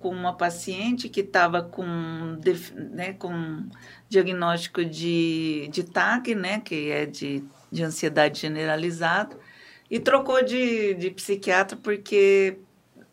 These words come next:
o outro psiquiatra tinha um preço mais razoável e a pessoa,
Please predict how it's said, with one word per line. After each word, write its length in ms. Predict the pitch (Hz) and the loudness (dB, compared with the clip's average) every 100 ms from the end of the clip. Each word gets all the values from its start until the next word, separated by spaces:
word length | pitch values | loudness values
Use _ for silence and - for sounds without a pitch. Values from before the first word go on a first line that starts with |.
| _ _ _ 170 - | _ _ _ -16 0
o 80 | 196 | 8
outro 380 | 196 196 196 - | 10 10 6 -2
psiquiatra 680 | - 214 202 185 180 180 190 - | -6 -6 0 2 2 0 -8 -6
tinha 260 | 220 190 | -4 -2
um 100 | 196 | -2
preço 440 | 196 185 190 190 185 | 0 2 2 0 -6
mais 440 | 170 165 156 156 | -4 -2 -2 -2
razoável 760 | 165 156 160 160 170 185 196 190 | -4 -4 -2 2 2 4 4 4
e 80 | |
a 60 | 175 | 0
pessoa, 540 | 175 170 - 170 202 | -4 -8 -6 -4 -4